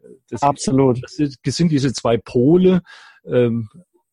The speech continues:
Speaker 1: optimal oder eben auch ganz, ganz schlecht zu sein. Und irgendwo dazwischen muss man sich positionieren. Und äh, wir sind alle auf der Suche nach einem gewissen Lebensglück und da gehört zweifellos auch Gesundheit dazu, ja.
Speaker 2: Absolut. Und deswegen ist so großartig, was du hier machst mit dem Podcast.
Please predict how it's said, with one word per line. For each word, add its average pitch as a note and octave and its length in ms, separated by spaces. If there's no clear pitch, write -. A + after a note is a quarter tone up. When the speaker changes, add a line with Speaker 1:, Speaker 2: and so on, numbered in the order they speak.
Speaker 1:
optimal C3+ 960
oder C#3 400
eben C3 280
auch A#2+ 220
ganz, C3+ 240
ganz A#2 220
schlecht - 380
zu - 120
sein. B2 400
Und B2 140
irgendwo B2 420
dazwischen B2+ 460
muss B2+ 160
man B2 160
sich A2+ 200
positionieren. A2+ 800
Und G2 180
äh, G#2+ 240
wir G#2+ 100
sind A#2 200
alle A2 200
auf G#2+ 140
der A#2 140
Suche A#2+ 300
nach G#2+ 180
einem G#2+ 160
gewissen G#2+ 300
Lebensglück A#2 640
und A#2 120
da G#2+ 120
gehört G#2+ 400
zweifellos G#2+ 560
auch A2 160
Gesundheit A2 480
dazu, G2 500
ja. G2 160
Speaker 2:
Absolut. C3 560
Und - 480
deswegen F3 280
ist F3 100
so E3 80
großartig, C#3+ 580
was C#3+ 160
du D3+ 80
hier C#3 120
machst D3 260
mit A#2+ 80
dem A2+ 100
Podcast. - 520